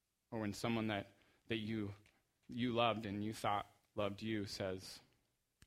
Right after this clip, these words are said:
"I don't love you anymore." These are the moments, these are the impossible moments, I'll say,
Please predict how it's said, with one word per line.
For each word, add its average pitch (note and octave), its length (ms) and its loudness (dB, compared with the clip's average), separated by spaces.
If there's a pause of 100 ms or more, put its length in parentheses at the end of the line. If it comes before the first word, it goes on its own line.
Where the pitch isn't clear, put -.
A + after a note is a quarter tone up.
(140)
"I A2 80 0
don't B2 160 -2
love A#2 240 -4
you A2 60 -8
anymore." D#2+ 300 -14 (1200)
These E3+ 360 6
are C#3 100 4
the B2 80 6
moments, A2 500 2
these F3 240 0
are E3+ 80 4
the D3+ 160 4
impossible B2+ 760 2
moments, G2 460 0
I'll G2 120 -4
say, F2 280 -6